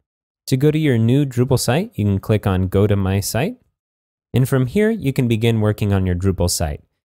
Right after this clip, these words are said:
Now this site runs off of Acquia Drupal,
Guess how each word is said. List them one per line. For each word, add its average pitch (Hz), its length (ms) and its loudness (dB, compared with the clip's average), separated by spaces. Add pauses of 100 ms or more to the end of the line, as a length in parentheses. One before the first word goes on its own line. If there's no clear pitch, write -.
(320)
Now 123 100 2
this 156 160 0
site 185 260 -2
runs 127 300 0
off 113 200 0
of 107 140 -4
Acquia 113 460 2
Drupal, 85 460 -4